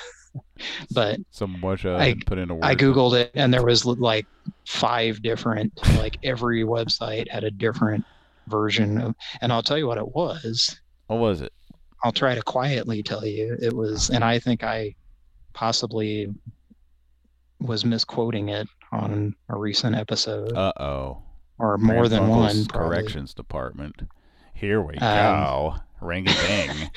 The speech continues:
Speaker 1: <laughs> Oh, there's been so many Pran Funkel's corrections that I've
Speaker 2: <laughs>
Speaker 1: forgotten to bring up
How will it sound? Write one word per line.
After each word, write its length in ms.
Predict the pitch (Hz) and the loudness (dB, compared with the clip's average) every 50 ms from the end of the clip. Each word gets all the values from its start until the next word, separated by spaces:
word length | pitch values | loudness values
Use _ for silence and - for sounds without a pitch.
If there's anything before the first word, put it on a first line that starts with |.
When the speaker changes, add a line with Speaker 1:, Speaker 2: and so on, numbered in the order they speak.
| - - | -10 -8
Speaker 1:
<laughs> 160 | - - - | -6 -2 2
Oh, 180 | 127 120 113 107 | 2 4 4 4
there's 220 | - 147 151 147 | 6 6 6 6
been 220 | 135 160 151 143 131 | 6 6 6 6 4
so 180 | - - 135 | 4 4 4
many 300 | 131 135 131 127 123 110 | 4 6 4 4 2 0
Pran 280 | - - - 113 117 110 - | -2 0 0 2 2 2 2
Funkel's 360 | 120 117 113 - 117 107 - | 2 0 0 0 -2 -4 -4
corrections 880 | - - - 107 110 110 113 - - - 113 113 113 110 113 113 - | -6 -6 -8 -4 -4 -4 -4 -2 0 4 6 6 6 6 4 2 0
that 140 | - 107 104 | -2 -6 -6
I've 280 | 104 104 101 104 123 - | -6 -6 -6 -6 -8 -8
Speaker 2:
<laughs> 180 | - - 113 | -8 -10 -12
Speaker 1:
forgotten 680 | - - 120 120 110 113 110 110 113 123 120 113 110 110 | -6 0 0 2 4 4 4 6 8 8 8 8 8 6
to 120 | - - 110 | 4 0 -2
bring 300 | 104 117 113 110 110 104 | 2 4 6 6 6 4
up 240 | 104 107 110 117 | 4 0 -2 -4